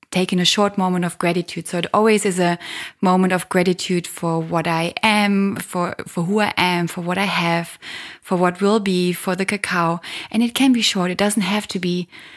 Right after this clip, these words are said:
so complicated, but it's about the intention and the purity of,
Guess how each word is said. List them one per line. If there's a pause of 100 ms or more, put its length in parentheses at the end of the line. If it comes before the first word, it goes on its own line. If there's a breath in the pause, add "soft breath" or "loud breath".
so
complicated,
but
it's
about
the
intention
and
the
purity
of,